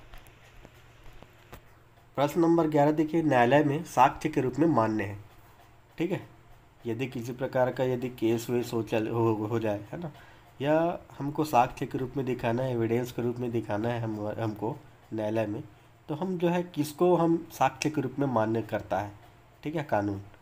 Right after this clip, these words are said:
तो जर्नल को, खाता बही को, तलपट को या इनमें से कोई नहीं।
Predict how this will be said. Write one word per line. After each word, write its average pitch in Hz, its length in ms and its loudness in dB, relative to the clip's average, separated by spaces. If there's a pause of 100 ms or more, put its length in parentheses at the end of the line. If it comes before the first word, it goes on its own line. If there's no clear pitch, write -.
(340)
तो 123 100 -6
जर्नल 117 440 2 (100)
को, 143 220 -8 (220)
खाता 113 300 -2
बही 139 220 2
को, 139 220 -2 (140)
तलपट 104 420 0
को 139 160 -2
या 123 140 2
इनमें 113 280 0
से 170 140 -4
कोई 107 200 -2
नहीं। 101 180 -8